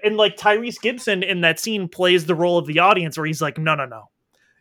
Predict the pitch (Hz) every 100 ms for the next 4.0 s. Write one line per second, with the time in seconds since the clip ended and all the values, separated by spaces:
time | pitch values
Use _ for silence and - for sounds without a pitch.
0 | - 170 185 - 175 180 214 208 160 180
1 | 175 170 156 147 147 180 156 160 151 175
2 | 180 151 180 131 120 - 190 202 - 208
3 | 185 175 165 160 156 165 151 113 -